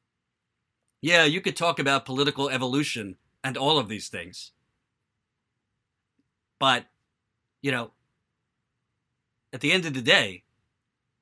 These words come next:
it doesn't seem like she has an actual political, moral compass. It seems like she's another one that kinda goes where the wind goes.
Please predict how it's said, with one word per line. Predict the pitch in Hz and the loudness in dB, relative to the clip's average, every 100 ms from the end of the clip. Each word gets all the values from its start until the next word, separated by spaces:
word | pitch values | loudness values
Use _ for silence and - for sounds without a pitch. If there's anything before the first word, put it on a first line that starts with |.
| _ _ _ - | _ _ _ -10
it | 151 | -6
doesn't | 170 170 | -4 -6
seem | - 180 | -4 -2
like | 156 143 | 0 0
she | - 143 | 0 0
has | 143 127 | 0 -2
an | 135 - | -4 2
actual | 127 - 143 123 | 2 2 -6 -6
political, | 107 135 135 127 120 120 117 - - | -6 -4 -4 -4 -4 -4 -6 -10 -8
moral | 131 131 123 117 110 _ - _ _ _ _ _ _ _ | -4 0 0 -2 -8 _ -20 _ _ _ _ _ _ _
compass. | - - - - - - _ _ _ _ | 2 2 0 -12 -14 -18 _ _ _ _
It | 135 | -12
seems | - 160 143 | -4 -4 0
like | 147 143 | 0 0
she's | - 131 | -4 -2
another | 151 127 139 | -2 0 -2
one | 123 104 139 - _ - | -4 -6 -10 -12 _ -10
that | 147 | -8
kinda | 135 139 147 | -4 -2 -2
goes | 113 104 131 - - | -4 -6 -8 -12 -6
where | 156 | -4
the | 175 | 0
wind | 214 240 | 0 0
goes. | 135 92 - - | -2 -8 -12 -18